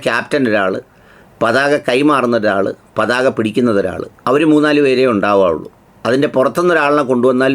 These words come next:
വലിപ്പച്ചെറുപ്പത്തിൻ്റെ വ്യത്യാസം വരും. അതുകൊണ്ടാണ് അങ്ങനെ ചെയ്തിരിക്കുന്നത്. പിന്നെ ജാഥ ക്യാപ്റ്റൻ എന്ന് പറയുന്ന മുക്കം ഉമർ ഫൈസി എന്ന് പറയുന്ന വളരെ കരുത്തുറ്റ സംഘാടകനും മലബാറിലെ മുസ്ലിം സമുദായത്തിന് വലിയ പുരോഗതി ഉണ്ടാക്കി കൊടുക്കുന്നതിൽ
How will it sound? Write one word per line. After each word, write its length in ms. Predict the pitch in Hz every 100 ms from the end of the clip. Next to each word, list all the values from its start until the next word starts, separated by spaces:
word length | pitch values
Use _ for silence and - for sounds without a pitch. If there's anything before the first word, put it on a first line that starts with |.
| 117
വലിപ്പച്ചെറുപ്പത്തിൻ്റെ 800 | 120 - 131 131 113 123 123 123
വ്യത്യാസം 380 | 110 117 110 107 82
വരും. 160 | - - - - - - - - 107
അതുകൊണ്ടാണ് 500 | 123 139 120 98 120 - -
അങ്ങനെ 180 | 107 107 98
ചെയ്തിരിക്കുന്നത്. 560 | 95 92 90 82 - - - - - - -
പിന്നെ 200 | 120 127 120
ജാഥ 240 | 127 156 175 165
ക്യാപ്റ്റൻ 360 | 156 - 170 160 - 151
എന്ന് 140 | 151
പറയുന്ന 300 | 143 139 143 156 - _ - - - 123
മുക്കം 260 | 117 170 165
ഉമർ 160 | 156 156
ഫൈസി 240 | 170 156 170
എന്ന് 120 | 156 147
പറയുന്ന 240 | 143 147 147
വളരെ 180 | 131 - 139
കരുത്തുറ്റ 380 | 127 127 156 156 135
സംഘാടകനും 560 | 127 131 131 127 104 - _ - - - - 107
മലബാറിലെ 520 | 117 127 143 147 151 143
മുസ്ലിം 240 | 139 147 147
സമുദായത്തിന് 540 | 139 139 139 - 147 131
വലിയ 220 | 127 147 135
പുരോഗതി 400 | 131 151 165 165 147
ഉണ്ടാക്കി 280 | 139 131 131
കൊടുക്കുന്നതിൽ 460 | 139 127 139 139